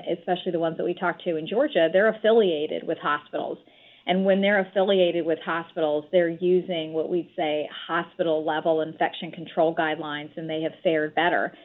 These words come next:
And other nursing homes are even struggling to implement the federal guidelines. And so that's something that we continue to work on. It's clearly not been enough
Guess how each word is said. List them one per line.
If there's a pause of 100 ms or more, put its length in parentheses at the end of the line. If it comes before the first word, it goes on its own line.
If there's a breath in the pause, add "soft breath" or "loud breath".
(300 loud breath)
And
other
nursing
homes
are
even
struggling (100)
to
implement
the (160)
federal
guidelines. (480 soft breath)
And
so
that's
something
that
we
continue
to
work
on.
It's (200)
clearly
not
been
enough